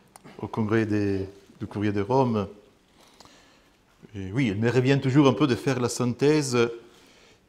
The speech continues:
et d'exprimer un peu quelle est la position de la fraternité face à toutes les réalités qui ont été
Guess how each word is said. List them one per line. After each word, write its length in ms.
et 380
d'exprimer 880
un 120
peu 280
quelle 180
est 60
la 80
position 380
de 80
la 80
fraternité 680
face 560
à 160
toutes 220
les 80
réalités 440
qui 120
ont 100
été 600